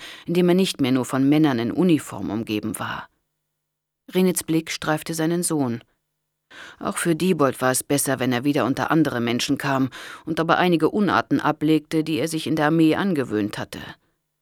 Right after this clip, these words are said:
Zum Offizier taugte der Junge nur bedingt. Daher wollte er ihn studieren lassen, damit er später den eigenen Besitz mit größerer Umsicht führen konnte, als es jetzt der Fall wäre.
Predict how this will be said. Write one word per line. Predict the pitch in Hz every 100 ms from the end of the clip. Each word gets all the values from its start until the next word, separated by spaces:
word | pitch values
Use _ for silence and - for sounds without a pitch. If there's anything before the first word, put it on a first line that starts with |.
| _
Zum | - 147
Offizier | 98 - 101 - 226 185
taugte | 143 131 -
der | 123 127
Junge | 135 135
nur | 131
bedingt. | 131 160 143 107 - - - - - _
Daher | - 190 190 202
wollte | 175 175 170
er | - -
ihn | 175 180
studieren | - 190 151 - 95 101
lassen, | - - 85 - - - _
damit | - - 101
er |
später | - - 151 139
den | 123 117
eigenen | 139 143 139 123
Besitz | 123 151 -
mit | 131 113
größerer | - 165 160 113 -
Umsicht | 151 139 123 -
führen | 147 131 135
konnte, | 151 147 143 135 - - -
als | 156
es | 185 -
jetzt | 196 -
der | -
Fall | - 92 -
wäre. | - 65 - -